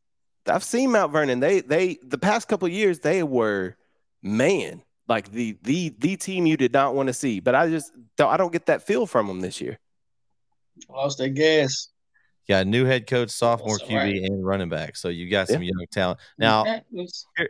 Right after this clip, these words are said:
Speaker 3: here's the deal, and I, and wh-, why I like Sabine. I actually picked them the week before.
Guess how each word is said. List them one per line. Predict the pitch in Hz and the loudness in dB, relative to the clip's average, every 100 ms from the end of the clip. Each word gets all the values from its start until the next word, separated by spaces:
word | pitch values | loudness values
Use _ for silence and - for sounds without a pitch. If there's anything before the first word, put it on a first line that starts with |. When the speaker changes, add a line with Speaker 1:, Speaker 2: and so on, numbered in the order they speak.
| - _ | -8 _
Speaker 3:
here's | 160 190 | -2 0
the | 160 | 0
deal, | 156 143 127 - - | 2 2 2 -2 -2
and | 120 | 0
I, | 127 120 | 0 0
and | 120 | -2
wh-, | 127 139 - | -2 -6 -2
why | 139 175 | 0 2
I | 165 | 2
like | 143 131 | 0 -2
Sabine. | - 120 110 | -6 -4 0
I | 131 | 0
actually | 151 143 | -2 -6
picked | - 135 - | -4 -4 -2
them | 127 113 | -4 -2
the | 104 | -2
week | 110 90 | -2 -4
before. | 90 - 107 85 76 | -8 -4 -2 -4 -8